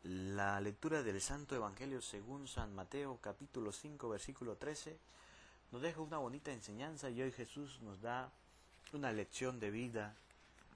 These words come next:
Hoy Jesús nos recuerda quiénes somos. Hoy Jesús nos recuerda, ayer nos recordaba discípulos, hoy nos recuerda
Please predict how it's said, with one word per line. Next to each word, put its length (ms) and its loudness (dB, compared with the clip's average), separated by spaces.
Hoy 120 8
Jesús 340 4
nos 420 0
recuerda 540 4
quiénes 320 0
somos. 680 0
Hoy 120 6
Jesús 280 2
nos 120 -2
recuerda, 540 4
ayer 320 2
nos 400 0
recordaba 580 6
discípulos, 880 2
hoy 240 6
nos 140 0
recuerda 520 2